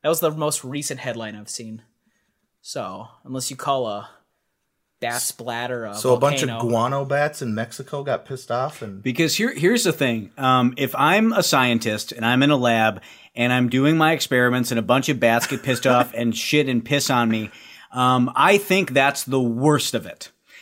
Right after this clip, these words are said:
Speaker 3: But then,
Speaker 2: <laughs>
Speaker 3: and you think it's over, you're like, "Oh, wow, that was a bad
Speaker 2: Can't
Speaker 3: day."
Speaker 2: get worse than this.
Speaker 3: <laughs> That was a bad day, but it can't get worse than this. I'm gonna go home.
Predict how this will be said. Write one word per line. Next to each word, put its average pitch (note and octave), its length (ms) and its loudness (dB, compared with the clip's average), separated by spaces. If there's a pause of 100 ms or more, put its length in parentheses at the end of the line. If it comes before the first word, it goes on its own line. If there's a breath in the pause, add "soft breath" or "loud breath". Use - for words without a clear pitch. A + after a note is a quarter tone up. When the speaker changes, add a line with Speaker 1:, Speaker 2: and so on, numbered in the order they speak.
(240 loud breath)
Speaker 3:
But E4+ 180 6
then, F#3 640 4
Speaker 2:
<laughs> - 40 -8
Speaker 3:
and E3+ 140 4
you F#3 80 4
think B3+ 320 6
it's G3+ 160 4
over, D3 200 6
you're C#3 80 4
like, C#3 180 8
"Oh, E3+ 160 8
wow, D#3 360 6 (200 loud breath)
that D3 240 4
was F3 180 4
a G#3 60 6
bad G#3 320 6
Speaker 2:
Can't A3+ 160 8
Speaker 3:
day." A#3 240 6
Speaker 2:
get - 20 4
worse F3 220 6
than D3+ 160 4
this. D3+ 380 4
Speaker 3:
<laughs> - 0 -
That F3+ 260 6
was A#3+ 160 8
a F3 100 4
bad F3+ 380 4
day, F3 260 4
but C#3 180 2
it C#3 160 2
can't G3 280 2
get G#3+ 120 4
worse G#3+ 280 6
than G#3 140 2
this. E3+ 300 4
I'm D#3+ 200 2
gonna G3 160 6
go D#3 200 6
home. G3 500 6